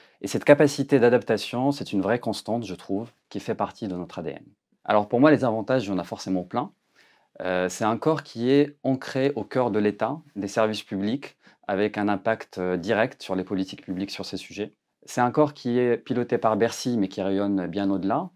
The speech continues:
En réalité, les I M travaillent dans plein de ministères différents, plein de directions différentes, en centrale, en services déconcentrés, parfois dans des opérateurs de l'État ou des écoles des mines.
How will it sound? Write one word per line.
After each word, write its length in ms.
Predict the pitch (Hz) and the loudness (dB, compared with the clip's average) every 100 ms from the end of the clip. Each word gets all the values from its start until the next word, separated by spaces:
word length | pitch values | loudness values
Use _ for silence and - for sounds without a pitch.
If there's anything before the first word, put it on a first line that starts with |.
| _ _ - | _ _ -10
En 80 | 92 | -2
réalité, 500 | 98 95 101 117 107 | 0 2 0 -2 0
les 400 | 95 90 87 90 | 2 2 -2 -2
I 120 | 92 | 0
M 140 | 104 | 0
travaillent 360 | 98 92 92 92 | -2 -2 0 0
dans 120 | 90 | -4
plein 240 | - 107 | -4 -2
de 80 | 101 | 0
ministères 380 | 90 87 - 87 | -2 -4 -4 -6
différents, 480 | 82 - 85 101 120 | -6 -6 -4 -2 -4
plein 220 | - 101 | -2 -2
de 100 | 90 | -2
directions 400 | 87 87 - 90 | -2 -4 -4 -6
différentes, 560 | 85 - 85 110 131 - | -6 -4 -2 0 -2 -8
en 60 | 95 | -12
centrale, 600 | - 85 - 95 110 113 | -10 -10 -4 -2 -2 -8
en 100 | 98 | -10
services 320 | - 85 85 | -6 -6 -6
déconcentrés, 720 | 95 85 82 82 - 107 139 - - - | -12 -14 -12 -12 -8 -6 -6 -10 -20 -8
parfois 440 | - - - 107 104 | -2 -2 0 0 0
dans 180 | 90 85 | -2 -6
des 160 | 87 | -6
opérateurs 460 | 90 92 90 95 87 | -4 -2 -2 -2 -4
de 60 | |
l'État 420 | 85 87 107 147 - | -2 -2 0 -2 -2
ou 80 | 95 | -8
des 160 | 87 | -6
écoles 240 | 90 92 85 | -6 -6 -4
des 80 | |
mines. 260 | 90 113 180 | -2 -2 -2